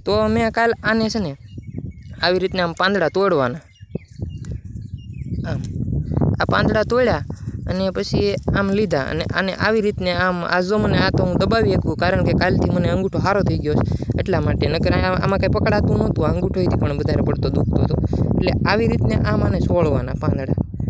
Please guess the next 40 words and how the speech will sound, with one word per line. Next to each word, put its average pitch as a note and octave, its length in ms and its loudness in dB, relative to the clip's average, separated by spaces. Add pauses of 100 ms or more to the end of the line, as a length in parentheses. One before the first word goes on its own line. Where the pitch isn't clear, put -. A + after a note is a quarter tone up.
(360)
આમ A3 280 2
સોળો A#3+ 280 0
ને E3+ 140 0 (600)
એટલે F3 220 -2 (320)
આમ G#3 220 2
દબાવો G#3 380 0
એટલે E3 180 -2
જો F3+ 140 2
રસ F3+ 220 2
નીકળે, E3 280 -2
આ D3+ 100 -6
રસ C3+ 220 -2 (380)
જો D3+ 100 -8
આ D3+ 160 -6
નીકળ્યો. G3 340 0 (380)
ઈ A3+ 140 2
રસને B3+ 340 2
જ્યાં A3+ 260 2
વાગ્યું A#3 340 2
હોય, G3 160 4
જ્યાં G#3 220 2
રસી A3 220 2
થઈ A3+ 160 2
હોય G3+ 160 2
એમાં G#3 200 2
નાખો. G#3 280 0
મેં G3+ 180 2
આની A3+ 300 2
ઉપર A3 260 0
નાખ્યું A3+ 420 0 (320)
એટલે G3 240 2
રસી A3 320 2
એની A#3+ 160 2
મેળે A3+ 380 2
ઓટોમેટિક G#3 600 2
બહાર G3 300 2
રસી E3 260 0
આવી D3 180 2
ગઈ. C3 180 -2 (360)
અને G3+ 200 0